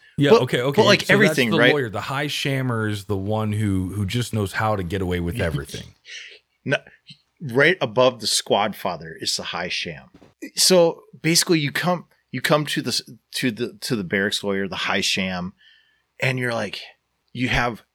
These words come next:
Speaker 2: an issue, and you can select, "Hey, I committed adultery," or whatever the case,
Speaker 1: Oh.
Speaker 2: like, some violation of the U C M J, right? There's,
Speaker 1: Yeah,
Speaker 2: what,
Speaker 1: sure.
Speaker 2: a hundred forty articles
Speaker 1: Mm-hmm, something like, something ridiculous
Speaker 2: of
Speaker 1: like
Speaker 2: the
Speaker 1: that, yeah.
Speaker 2: U C M J. Now,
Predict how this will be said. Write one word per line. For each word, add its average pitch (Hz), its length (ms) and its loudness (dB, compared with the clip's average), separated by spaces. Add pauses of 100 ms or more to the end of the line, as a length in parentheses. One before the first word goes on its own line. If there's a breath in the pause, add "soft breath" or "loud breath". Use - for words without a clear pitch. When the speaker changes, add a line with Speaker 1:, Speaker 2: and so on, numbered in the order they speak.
(140)
Speaker 2:
an 123 200 -6
issue, 110 320 -2
and 226 140 6
you 269 60 0
can 226 160 -2
select, 135 720 -4 (480)
"Hey, 107 300 -10 (120)
I - 80 -10
committed 98 400 -6
adultery," 76 680 -12 (220)
or 113 120 -8
whatever 120 380 -2
the - 120 2
case, 127 320 0
Speaker 1:
Oh. 67 60 -14 (120)
Speaker 2:
like, 151 140 2
some 196 240 6
violation 156 600 2
of 104 180 -2
the 107 80 -4
U 117 140 0
C 120 200 2
M 101 100 2
J, 92 280 -2
right? 92 300 -8
There's, 110 300 -4
Speaker 1:
Yeah, 214 180 0
Speaker 2:
what, 107 120 -2
Speaker 1:
sure. 110 80 0
Speaker 2:
a - 40 -6
hundred 131 280 0
forty 123 260 2
articles 107 600 -2 (520)
Speaker 1:
Mm-hmm, 98 260 2
something 82 280 -4
like, 78 200 -2
something 147 280 -4
ridiculous 85 540 -4
Speaker 2:
of 156 80 6
Speaker 1:
like 135 80 0
Speaker 2:
the 139 80 -2
Speaker 1:
that, - 60 2
yeah. - 20 0
Speaker 2:
U 139 40 0 (120)
C 123 80 2
M 123 80 0
J. 110 240 -2 (280 loud breath)
Now, 160 320 2